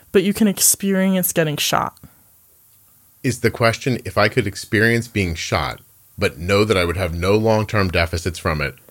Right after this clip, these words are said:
Speaker 2: would I do that?
Speaker 1: Yes.
Speaker 2: The answer is one hundred percent no.
Speaker 1: I think I would.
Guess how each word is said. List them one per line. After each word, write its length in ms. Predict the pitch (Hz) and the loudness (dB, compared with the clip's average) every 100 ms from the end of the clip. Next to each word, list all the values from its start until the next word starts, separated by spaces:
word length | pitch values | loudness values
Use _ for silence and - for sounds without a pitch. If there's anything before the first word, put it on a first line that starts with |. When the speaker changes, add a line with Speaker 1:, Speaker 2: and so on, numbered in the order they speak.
| _ _ _ _ _ _ 113 | _ _ _ _ _ _ -4
Speaker 2:
would 200 | 101 95 | 0 2
I 140 | 90 | 0
do 240 | 82 82 85 | -2 -4 -2
that? 280 | 107 165 208 | 0 0 2
Speaker 1:
Yes. 520 | 202 - 202 - - | 2 2 -2 -10 -2
Speaker 2:
The 160 | 113 113 | 2 2
answer 220 | 120 107 | 2 -2
is 140 | 82 - _ | -4 -10 _
one 360 | 107 127 156 165 | -2 2 2 0
hundred 580 | 135 - 123 120 110 - | -6 -2 0 2 0 -2
percent 440 | 107 - 95 - | -4 -2 -2 -2
no. 320 | 85 67 - - _ _ _ _ _ _ | -6 -6 -8 -16 _ _ _ _ _ _
Speaker 1:
I 140 | 285 330 | -2 0
think 220 | 466 392 | 0 2
I 120 | 359 | 0
would. 380 | 320 262 165 | 2 0 0